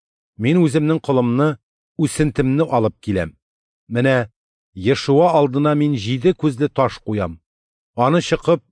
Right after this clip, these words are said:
язу язам һәм бу җирнең бөтен гөнаһын бер көндә юкка чыгарам, ди күкләр хуҗасы Раббы.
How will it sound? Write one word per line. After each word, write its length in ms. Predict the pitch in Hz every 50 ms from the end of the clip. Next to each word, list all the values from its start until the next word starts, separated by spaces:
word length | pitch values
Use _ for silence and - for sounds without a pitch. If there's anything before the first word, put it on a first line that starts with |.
| _ -
язу 460 | 123 101 110 135 139 131 113 170 180
язам 380 | 175 160 135 107 123 120 113 92
һәм 240 | 101 139 139 131 120
бу 140 | 123 170 185
җирнең 540 | 127 143 160 147 139 147 147 151 151 139 - _ _ _ _ _ _ _ _ _
бөтен 400 | - - 120 - - 196 208 202
гөнаһын 480 | 180 170 165 160 160 117 117 151 147 135
бер 160 | 117 165 165
көндә 320 | - - 147 139 127 135 131
юкка 460 | 123 123 123 - _ - - 147 135
чыгарам, 460 | - - 110 113 117 113 113 110 107
ди 100 | 92 107
күкләр 460 | 101 - 113 104 - _ 110 110 104 92
хуҗасы 380 | - 107 95 104 98 - - 98
Раббы. 380 | 98 98 82 82 82 85 82